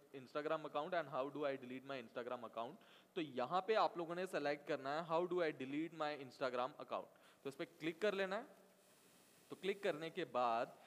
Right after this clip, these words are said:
यहाँ पे कुछ इस तरह का page जो है वो आपके सामने आ जाएगा। अब यहाँ पे देखिए आपके पास option आ रहा है delete your account, नीचे देख लीजिए यहाँ पे ये delete your account का option आ रहा है, आप लोगों ने इस पे click करना है। तो जैसे इस पे click करेंगे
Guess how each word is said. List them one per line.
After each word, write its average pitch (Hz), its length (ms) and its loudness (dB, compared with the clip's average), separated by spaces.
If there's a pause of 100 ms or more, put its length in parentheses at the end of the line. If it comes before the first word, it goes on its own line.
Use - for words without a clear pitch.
(180)
यहाँ 143 180 4
पे 190 80 -2
कुछ 196 200 -6
इस 185 140 -8
तरह 185 160 0
का 180 220 6 (160)
page 165 260 0
जो 175 80 -2
है 156 100 4
वो 170 100 2
आपके 139 220 4
सामने 147 460 -4
आ 123 120 0
जाएगा। 98 280 -2 (280)
अब 156 100 2
यहाँ 202 120 4
पे 233 80 4
देखिए 220 220 4
आपके 196 240 4
पास 196 280 0
option 151 320 2
आ 175 60 4
रहा 170 120 4
है 185 100 2
delete 165 320 0
your 175 220 -2 (120)
account, 127 380 -2
नीचे 123 220 -6
देख 156 200 -4
लीजिए 160 240 -2
यहाँ 135 240 0
पे 190 120 -4 (100)
ये 143 140 -2
delete 139 360 -4
your 165 180 4
account 139 280 -4
का 160 60 0
option 151 280 -2
आ 143 80 0
रहा 147 120 0
है, 175 100 -2
आप - 120 -2
लोगों 143 140 -6
ने 143 40 -6
इस 139 80 -12
पे 165 120 -8
click 147 260 -10
करना 165 220 -2
है। - 240 -10 (640)
तो 170 60 -4
जैसे 147 280 2
इस 208 120 -2
पे 214 100 -2
click 208 380 -4
करेंगे 160 380 2